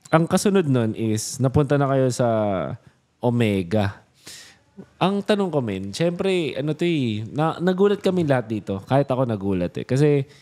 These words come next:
sobrang close nyo dun sa execration, pati dun sa may-ari, ganun. Tapos biglang lahat kayo napunta dun sa may Omega.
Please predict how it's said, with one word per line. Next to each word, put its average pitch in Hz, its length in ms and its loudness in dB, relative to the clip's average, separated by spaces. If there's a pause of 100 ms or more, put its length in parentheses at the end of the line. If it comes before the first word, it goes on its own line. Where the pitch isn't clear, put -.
sobrang 170 400 0
close 160 400 0
nyo 135 200 2
dun 123 220 0
sa 117 140 -2
execration, 98 840 -2
pati 120 260 -2
dun 120 160 -2
sa 104 400 -2
may-ari, 123 720 0
ganun. 117 480 -2 (340)
Tapos - 140 -12
biglang 196 340 2
lahat 180 300 0
kayo 170 240 2
napunta 151 500 2
dun 131 160 0
sa 131 120 -4
may 123 180 0
Omega. 98 560 -2